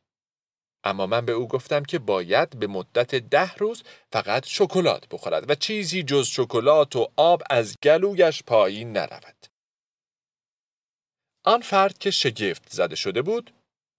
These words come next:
پیشنهادم را با کمال میل قبول کرد.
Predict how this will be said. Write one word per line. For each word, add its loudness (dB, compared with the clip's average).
پیشنهادم 2
را 4
با 4
کمال 2
میل -4
قبول -6
کرد. -18